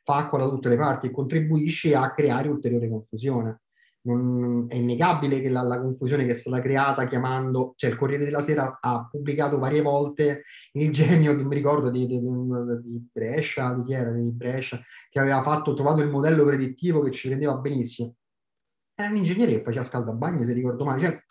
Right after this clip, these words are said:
voglio dire, eh, come fai a averci le chiavi di lettura di quelle cose se non sai che cosa sono quelle cose?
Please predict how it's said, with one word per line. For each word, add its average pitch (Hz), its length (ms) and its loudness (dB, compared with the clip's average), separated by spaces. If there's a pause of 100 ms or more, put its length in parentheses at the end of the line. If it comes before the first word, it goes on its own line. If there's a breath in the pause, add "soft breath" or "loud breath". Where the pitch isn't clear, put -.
(200)
voglio 185 160 4
dire, 156 180 4
eh, 220 1000 -8 (1800)
come 240 200 6
fai 214 340 6
a 160 40 6
averci 160 400 2
le 156 120 0
chiavi 175 260 2
di 156 80 2
lettura 160 460 0
di 151 100 -2
quelle 147 200 0
cose 143 380 0
se 143 140 -4
non 143 140 -4
sai 139 320 -4
che 131 100 -6
cosa 131 180 -4
sono 139 180 -2
quelle 131 200 0
cose? 131 420 -2